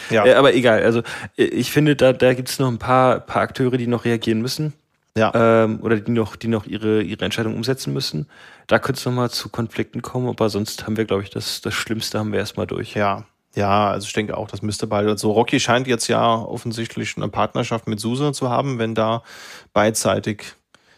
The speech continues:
Speaker 1: drüber gesprochen wird. Und Navy scheint echt tot zu sein. Da ist der letzte Download von Mai letztem Jahr. Und ja,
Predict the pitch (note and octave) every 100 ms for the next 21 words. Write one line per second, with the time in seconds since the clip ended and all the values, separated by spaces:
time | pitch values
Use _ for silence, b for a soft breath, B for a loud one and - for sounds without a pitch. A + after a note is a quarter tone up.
0 | b - A2+ A2+ A#2 - B2+ C#3+ B2 B2
1 | A#2+ A2 A#2+ D3+ C3+ A#2+ A2 - F#2 B2+
2 | - A#2+ - A#2+ G#2 G2+ - - A2+ A2
3 | G2+ A#2 A2+ A2 A2+ A2 A2 G#2+ G#2 G2+
4 | A2 G#2+ A2 - G#2+ G2+ G#2 A#2 B B
5 | B B B _ A2+ G#2 G#2 G#2 - -
6 | G2 F#2 F#2+